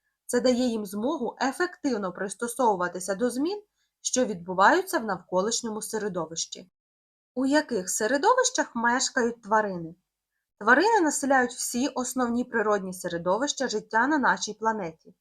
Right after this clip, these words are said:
Водне — риби, молюски, кити, дельфіни, раки. Наземно-повітряне — птахи, звірі, комахи. Ґрунтове — кріт, дощові черв'яки, сліпаки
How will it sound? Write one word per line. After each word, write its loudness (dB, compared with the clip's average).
Водне — 4
риби, 2
молюски, 2
кити, 0
дельфіни, -2
раки. -2
Наземно-повітряне — 2
птахи, 6
звірі, -6
комахи. 2
Ґрунтове — 4
кріт, 0
дощові 0
черв'яки, -4
сліпаки -2